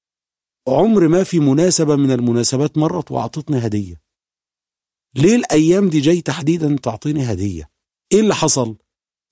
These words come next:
اللي حصل وتغير إنك صرت موظف في هذا المكان المهم، أو في هذه ال-، ال-، ال-، ال-، ال-، ال-، المسؤولية الكبيرة. ففكر، طب لما أعطي له هدية، ما هو الراجل، يعني، هيبدأ ينظر إلي نظرة طيبة،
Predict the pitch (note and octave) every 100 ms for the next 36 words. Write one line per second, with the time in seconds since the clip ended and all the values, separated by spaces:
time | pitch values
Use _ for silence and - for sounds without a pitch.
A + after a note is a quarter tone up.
0 | D#3+ D#3 - G3 A3+ F#3 E3 D3 G3+ F#3
1 | D#3+ - A3+ A3+ E3+ E3 G3 F3+ D3+ C3
2 | D3 E3 E3 D#3 E3 F#3+ F3+ E3 F3+ G#3
3 | G2+ _ _ _ _ _ _ _ _ -
4 | B2+ B2 C3 B2+ A#2+ F3 D#3+ B2 G#2+ G2+
5 | F#2+ G2 F#2+ - _ _ _ G#2+ G#2 F#2+
6 | F#2 G2+ G2 G2 G2 - - - G#2+ -
7 | C#3 C3+ F#3 E3+ G2+ - G#2+ A#2 A#2+ E3
8 | A#2 - _ _ _ _ _ _ _ -
9 | F#2 D2+ - F#3+ - B2 B2 _ _ _
10 | F2 F2+ F2+ F#2 F2+ - C3+ G#2+ F2+ G#2+
11 | B2 B2+ C3 - - F#3 D#3+ E3 D#3 C#3
12 | D#3+ C3+ C3 C3+ D3 B2+ B2+ B2+ C#3 C#3
13 | B2+ C3+ C#3 D3 D#3 - E3+ F#3+ D#3+